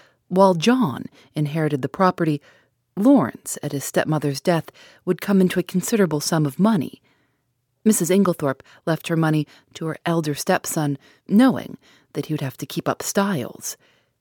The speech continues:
It was, to my mind, a very fair and equitable distribution." Poirot nodded thoughtfully. "I see. But I am right in saying,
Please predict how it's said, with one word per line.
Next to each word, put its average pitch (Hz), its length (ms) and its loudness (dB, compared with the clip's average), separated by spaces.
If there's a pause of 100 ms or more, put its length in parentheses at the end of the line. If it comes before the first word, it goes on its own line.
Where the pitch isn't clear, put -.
(280)
It 214 140 2
was, 208 260 6
to - 80 -2
my 175 180 6
mind, 143 260 2 (300)
a 165 80 -4
very 156 220 0
fair 180 420 -2
and 131 180 -8 (160)
equitable 139 460 -4
distribution." 160 760 -8 (1200)
Poirot 156 580 -6 (200)
nodded 131 360 -8
thoughtfully. - 640 -8 (960)
"I 170 140 0
see. - 500 -2 (720)
But 190 160 0
I 262 180 2
am 330 280 2
right 151 180 -4
in 135 140 -4
saying, 156 460 0